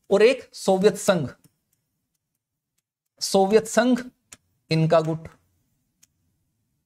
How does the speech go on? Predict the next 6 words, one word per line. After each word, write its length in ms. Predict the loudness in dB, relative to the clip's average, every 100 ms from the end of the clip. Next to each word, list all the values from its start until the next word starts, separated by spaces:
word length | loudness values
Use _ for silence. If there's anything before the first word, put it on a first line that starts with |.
| _ _ _ _ _ _ _ _ _ _ _ _ _ _ _ _
ये 120 | 0 0
पूंजीवादी 640 | 0 0 2 4 2 2
थे, 180 | 0 -2 -4 -4
ये 120 | -2
साम्यवादी 640 | 0 -2 0 0 2 0
थे। 140 | -4